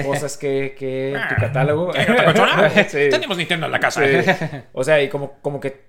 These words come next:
Speaker 1: te vas, este, todavía ni siquiera has jugado todo lo que quieres y ya va a salir una nueva consola y te quedas como que, "Órale". Pero, o sea, sí se me hace medio, medio rápido, pero me acuerdo que me sentí igual cuando estaba escuchando que iba a salir el, el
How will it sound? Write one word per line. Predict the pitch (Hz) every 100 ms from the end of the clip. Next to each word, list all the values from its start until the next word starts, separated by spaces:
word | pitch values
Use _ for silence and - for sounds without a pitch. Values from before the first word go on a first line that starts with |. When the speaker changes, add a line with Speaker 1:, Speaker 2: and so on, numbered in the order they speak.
| _
Speaker 1:
te | 131
vas, | 123 120
este, | 147 - 139 120 113
todavía | - 123 120 131
ni | 147
siquiera | - 131
has | -
jugado | 151 147
todo | 160
lo | 151
que | -
quieres | 139 160 123
y |
ya | 107
va | 120
a |
salir | 131 131
una | 139
nueva | 135 143
consola | 110 - 135
y | 143
te | -
quedas | -
como | 123 120
que, |
"Órale". | - 120 110 - - - - 127 127 127
Pero, | 127 123 123 123 120 123 120 117 113
o | 131
sea, | 165
sí | 160
se | 220
me | 302
hace | 214 226
medio, | 220 170 107 95
medio | 113 110 107
rápido, | 139 185
pero | 151 131
me |
acuerdo | 107 156
que | 165
me | 110
sentí | 98 - 117 117
igual | 117 117 113
cuando | 131 107
estaba | 92 - 104
escuchando | 110 98 - 104 107
que | 107
iba | 110
a |
salir | 101 90 92
el, | 107 95
el | - 92